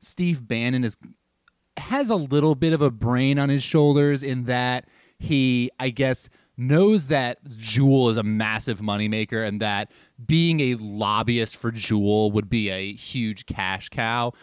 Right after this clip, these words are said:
But he's so, like, mediocre, as we talked about in episode one,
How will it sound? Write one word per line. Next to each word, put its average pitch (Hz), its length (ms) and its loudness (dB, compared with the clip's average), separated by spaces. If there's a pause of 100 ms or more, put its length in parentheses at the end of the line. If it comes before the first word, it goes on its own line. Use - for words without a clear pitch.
(240)
But 156 160 -2
he's 160 240 -6
so, 214 400 -2 (100)
like, 120 180 -8
mediocre, 123 680 0
as 107 160 -2
we 110 100 -2
talked 107 220 -4
about 104 160 -4
in 104 80 -8
episode 101 460 -6
one, 104 580 -2